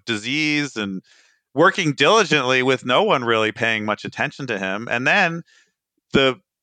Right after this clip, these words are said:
not to get <laughs> into too much detail about this, but, like, the adaptation of his seeds was all about working with, like, one local community after another,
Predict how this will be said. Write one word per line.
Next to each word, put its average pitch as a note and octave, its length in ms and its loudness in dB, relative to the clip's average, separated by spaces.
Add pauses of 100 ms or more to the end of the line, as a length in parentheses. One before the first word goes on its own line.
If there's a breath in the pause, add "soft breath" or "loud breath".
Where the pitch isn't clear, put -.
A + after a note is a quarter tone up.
(320)
not C#3 160 2
to A#2+ 60 -14
get A2+ 220 -2
<laughs> - 60 -8
into - 180 -10
too B2 100 -6
much G#2+ 200 -4
detail C3+ 340 0
about B2+ 280 -2
this, A#2 160 -6
but, A#2 200 0 (440 soft breath)
like, C#3+ 140 2
the E3 120 4
adaptation F#3 760 0
of D#3 120 2
his C#3 120 0
seeds C#3 320 -8
was C3 140 -4
all C#3 200 4
about C3+ 240 2
working C#3 360 -2
with, C3 260 2
like, G#2+ 300 -4
one D3+ 180 4
local E3 300 0
community D#3+ 420 0
after D#3 240 0
another, C3+ 460 0